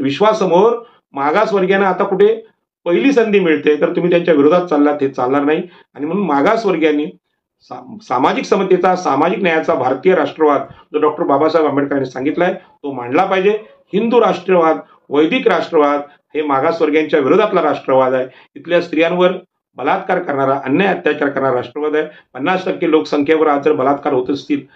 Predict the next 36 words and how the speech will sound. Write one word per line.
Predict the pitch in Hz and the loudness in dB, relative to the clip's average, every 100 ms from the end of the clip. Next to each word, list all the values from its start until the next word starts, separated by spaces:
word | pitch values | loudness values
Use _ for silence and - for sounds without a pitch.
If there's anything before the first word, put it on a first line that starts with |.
| _ _ | _ _
तर | 170 | -8
त्यांच्या | 170 175 220 | -4 0 0
पोटी | 220 185 180 | 0 0 0
जन्म | 165 170 | 0 2
घेणाऱ्या | 151 156 160 | 2 2 2
मुलांची | 151 139 151 - | 2 0 0 -4
काय | - 170 | -4 -2
अवस्था | 196 156 147 | 0 -2 -2
असतील, | 127 - | -6 -4
मागासवर्गीयांची | 135 123 139 147 151 156 147 | -4 -2 0 0 0 -2 -4
काय | 170 156 | -4 -2
अवस्था | 135 - | -4 -10
असतील? | 127 135 - _ _ | -20 -20 -20 _ _
आणि | 147 190 | -8 -2
म्हणून | 214 247 | 0 2
हा | 233 | 0
जो | 254 269 277 - _ | -2 -2 -4 -10 _
चुकीचा | 185 233 233 | -14 -6 0
विचार | 202 175 147 | 2 2 0
आहे, | 131 135 - _ | 0 -4 -12 _
हा | 180 | -4
पूर्ण | 185 190 190 | 0 0 2
देशाला | 147 139 175 156 - - _ 127 | 0 2 0 0 -4 -14 _ -4
विनाशकारी | 151 214 226 - 175 | 0 0 -2 -2 0
विचार | 143 143 | 0 0
आहे, | 135 | 0
तो | 135 147 | 0 0
आम्ही | 143 | 0
सोडून | 135 135 175 | 0 0 2
दिला | 151 131 | 2 0
पाहिजे. | 123 117 117 - _ - | -2 -8 -10 -16 _ -14
भारतीय | 123 143 202 196 | -10 -4 0 0
संविधानातला | 170 156 160 160 160 | 0 0 0 0 -2
सामाजिक | 156 135 147 156 156 - | -2 0 0 0 -4 -4
न्यायाचा | 131 139 139 | -4 -2 -2
राष्ट्रवाद | 127 - 156 160 | -4 -2 0 2